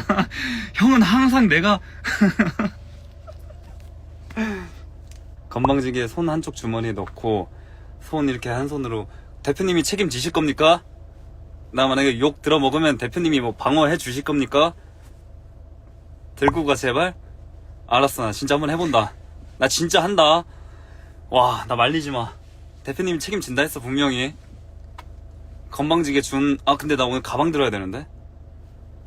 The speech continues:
오케이. 분명히 대표님의 오더가 떨어졌습니다.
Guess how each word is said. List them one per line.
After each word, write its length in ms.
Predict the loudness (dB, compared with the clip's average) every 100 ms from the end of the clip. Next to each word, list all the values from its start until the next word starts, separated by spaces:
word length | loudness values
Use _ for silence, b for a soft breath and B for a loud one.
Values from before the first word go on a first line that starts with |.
| -20 -20 -20 -20 -20 -20 -18 -10
오케이. 340 | -6 -4 -6 -8 -18 -20 -20 -20 -16
분명히 320 | -2 2 4
대표님의 680 | 2 -2 0 2 4 4 2 -6 -20 B B B B -6
오더가 340 | 0 4 4 4
떨어졌습니다. 800 | 4 2 2 2 2 2 0